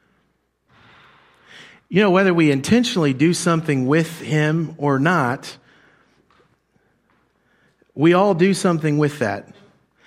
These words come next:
If we're an atheist, what we've decided to do with Jesus is choose to believe that he doesn't exist. You did something with him. Even if you don't believe,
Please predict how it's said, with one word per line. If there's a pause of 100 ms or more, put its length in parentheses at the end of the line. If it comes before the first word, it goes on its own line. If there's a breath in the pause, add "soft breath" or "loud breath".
(160 soft breath)
If
we're
an
atheist, (280 soft breath)
what
we've
decided
to
do
with
Jesus
is
choose
to
believe
that (520 loud breath)
he
doesn't
exist.
You
did
something
with
him.
Even
if
you
don't
believe,